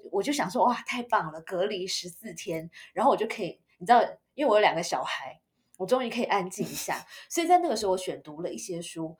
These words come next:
Speaker 1: 包括蒋勋老师的
Speaker 2: 嗯。
Speaker 1: 一些跟这个生活美学比较有关的书，
Speaker 2: 嗯。
Speaker 1: 然后包括你的这一本这个质感说话课。
Speaker 2: 哦，太感人了。
Speaker 1: 然后我觉得我非常会选，因为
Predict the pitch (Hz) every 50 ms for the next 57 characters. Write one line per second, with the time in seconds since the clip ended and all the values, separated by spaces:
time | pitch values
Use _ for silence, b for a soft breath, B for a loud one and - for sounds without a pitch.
0 | b b b - 202 214 269 240 - 147 135 - 196 190 185 135 127 - - 151
1 | 143 143 117 107 - 180 143 - 180 - _ _ _ _ _ _ _ _ _ _
2 | _ - 196 180 226 - 202 202 196 196 - 202 165 156 156 - 214 185 - -
3 | 143 147 151 131 - - 147 139 135 - 151 156 - - 185 170 160 160 - -
4 | - - - 160 165 B B B B - 165 196 202 226 214 214 226 233 175 156
5 | 143 - 147 151 175 170 180 175 170 147 - - 160 160 - 123 - B B B
6 | B B B B _ - 165 170 175 180 185 165 - - - - 160 147 - -
7 | 127 - - - - 269 262 240 - 302 302 302 - 233 202 185 185 175 180 180
8 | 190 208 214 220 240 311 233 202 190 - 202 202 220 180 165 214 226 226 175 156
9 | - 233 180 156 - - 151 123 113 - 285 320 349 320 -